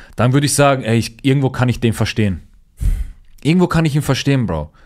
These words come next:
Aber das ist halt,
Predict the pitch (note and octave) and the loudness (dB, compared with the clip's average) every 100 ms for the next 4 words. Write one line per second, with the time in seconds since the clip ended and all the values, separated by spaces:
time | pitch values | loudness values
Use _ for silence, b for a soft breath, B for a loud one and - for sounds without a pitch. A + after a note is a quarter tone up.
0 | b b b b b b - _ _ _ | b b b b b b -20 _ _ _
1 | _ _ _ _ _ _ _ _ _ _ | _ _ _ _ _ _ _ _ _ _
2 | _ _ _ _ _ _ _ _ _ - | _ _ _ _ _ _ _ _ _ -20
3 | - - - _ - - - - - B2 | -20 -20 -20 _ -20 -20 -20 -14 -2 2
4 | F#3 G#3 A#3 | 2 0 -2